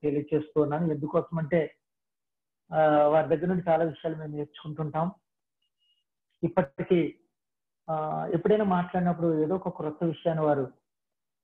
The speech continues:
చెప్పినప్పుడు దాన్ని విని మేము గ్రహించడం జరుగుతుంటుంది. So,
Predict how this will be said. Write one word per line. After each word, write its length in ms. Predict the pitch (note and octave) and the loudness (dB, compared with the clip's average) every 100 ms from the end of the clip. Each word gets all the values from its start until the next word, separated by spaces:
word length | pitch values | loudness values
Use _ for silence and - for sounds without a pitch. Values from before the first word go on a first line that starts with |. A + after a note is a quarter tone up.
| _ D#3+ | _ -2
చెప్పినప్పుడు 460 | D3+ F3 F3 F3 | 2 2 4 2
దాన్ని 300 | E3 D#3 D3 | 2 2 2
విని 240 | D#3+ G3 G3 | 2 2 2
మేము 260 | F3 D#3+ | 2 0
గ్రహించడం 520 | D3 D3 D3+ D3+ D3+ D3 | -2 -2 -4 -6 -6 -2
జరుగుతుంటుంది. 760 | C#3+ C#3+ D3 C3+ C#3+ C#3 - - _ _ _ _ _ _ _ _ _ _ _ _ _ | -2 -2 -6 -6 -4 -2 -4 -8 _ _ _ _ _ _ _ _ _ _ _ _ _
So, 60 | _ | _